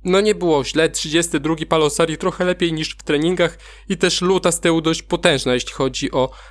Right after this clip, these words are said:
Palosariego. Czterdziesty piąty Etu Nousiainen, pięćdziesiąty drugi Malcew, no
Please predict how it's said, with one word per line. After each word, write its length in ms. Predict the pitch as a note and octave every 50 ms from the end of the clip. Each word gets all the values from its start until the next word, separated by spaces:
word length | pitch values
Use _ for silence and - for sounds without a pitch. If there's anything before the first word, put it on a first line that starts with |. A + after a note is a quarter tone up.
| - -
Palosariego. 720 | - D#3 D#3 D3 C3+ - C#3 D3+ E3 E3 E3 F3 D#3 D#3 D3+
Czterdziesty 480 | - - - F#3 F3+ G3+ G3 G3 - -
piąty 360 | - E3 D3+ - - - -
Etu 260 | E3 F3 E3+ - D3+
Nousiainen, 480 | B2+ A2+ A2+ - - D3+ D3+ D3 C#3+ C#3+
pięćdziesiąty 420 | - G3 F3+ - - - - C#3+
drugi 360 | C3+ D3 D3 C3+ C3+ B2 A2+ - - - - - - -
Malcew, 480 | D#3 D#3 D#3+ D#3+ D3+ - - D#3 - -
no 320 | D#3+ D#3+ D#3 D#3 -